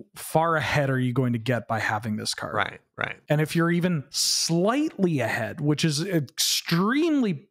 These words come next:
Speaker 1: common in Canlander, the, the format that's just about, you know, punching each other in the jaw for the first couple of turns and then very
Speaker 2: <laughs>
Speaker 1: slight incremental advantages, like, this card could be the thing that turns around. And then if you're behind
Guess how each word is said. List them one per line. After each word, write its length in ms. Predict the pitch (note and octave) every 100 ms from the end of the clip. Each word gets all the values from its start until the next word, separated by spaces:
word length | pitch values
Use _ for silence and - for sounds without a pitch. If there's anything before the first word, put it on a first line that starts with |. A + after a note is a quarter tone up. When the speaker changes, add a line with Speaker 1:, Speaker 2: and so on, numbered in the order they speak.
| _
Speaker 1:
common 400 | F3 F#3 G3+ C#3+
in 120 | C3
Canlander, 640 | B2 A3+ D4 F3+ G#2+ A#2+ - - - - _
the, 200 | D3+ E3
the 100 | D#3
format 420 | D3+ - G#3 F#3+ E3
that's 180 | D#3 -
just 220 | G3+ -
about, 340 | F3 E3 D#3 G#3
you 60 |
know, 180 | C#3+ A2+ - -
punching 400 | - F#3 - F3+
each 200 | E3+ -
other 240 | E3 D#3+
in 80 | D#3
the 100 | D3
jaw 460 | C3 A2 D3 D3+ D#3+
for 160 | -
the 60 | C#3+
first 260 | - D3+ -
couple 280 | D#3 D3+
of 80 | C#3+
turns 380 | - D3+ D3+ C#3+
and 140 | D3
then 160 | D3 C#3
very 340 | A#2+ D3+ E3 D#3+
Speaker 2:
<laughs> 40 |
Speaker 1:
slight 580 | - - C3+ D3 E3 E3+
incremental 600 | D#3+ D#3+ E3 D3+ C#3+ C3
advantages, 800 | B2 C3 F3 F#3 D3 C3 A#2+ - -
like, 280 | E3 C#3 - - -
this 320 | D3 F3+ F3
card 380 | - F3 F3 D#3
could 240 | - E3
be 120 | D3
the 120 | D3+ D3
thing 240 | D3+ C#3
that 160 | B2+ -
turns 300 | D3 B2 A#2
around. 340 | C3 D#3 A2
And 140 | - D#3+
then 100 | D#3
if 160 | D3
you're 100 | C#3+
behind 800 | B2+ B2+ - G#3+ B3+ D3 B2 D#3+